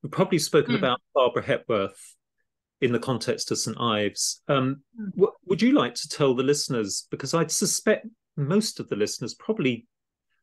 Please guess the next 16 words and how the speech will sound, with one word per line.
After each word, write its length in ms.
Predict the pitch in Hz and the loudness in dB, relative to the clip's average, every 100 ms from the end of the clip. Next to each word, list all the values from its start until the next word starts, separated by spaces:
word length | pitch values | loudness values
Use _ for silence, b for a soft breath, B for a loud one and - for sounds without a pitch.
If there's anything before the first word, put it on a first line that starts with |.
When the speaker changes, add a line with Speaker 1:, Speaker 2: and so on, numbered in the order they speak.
| _ | _
Speaker 1:
don't 200 | - 117 123 | -2 -2 0
know 120 | 110 | -2
Elizabeth 460 | 104 95 - 104 | 0 -2 -4 -6
Frink. 320 | - 110 95 - b b b _ | -2 -2 -2 -6 b b b _
Um, 400 | 123 120 127 127 131 _ _ _ _ _ _ _ | -2 0 0 -2 -8 _ _ _ _ _ _ _
I, 120 | 151 151 | 0 0
do 360 | - 175 151 | -2 -6 0
you 60 | 175 | 0
think, 320 | 185 190 - b b | 2 -2 -2 b b
does 140 | 160 | -2
she 100 | 151 143 | 0 0
have 120 | 147 | 2
an 80 | 147 | 0
international 580 | 151 - 160 160 - 151 | 0 -2 -4 -4 -2 0
reputation? 600 | 147 - - 131 - 139 | 0 -2 -2 -2 -2 -4
I, 140 | 135 | -4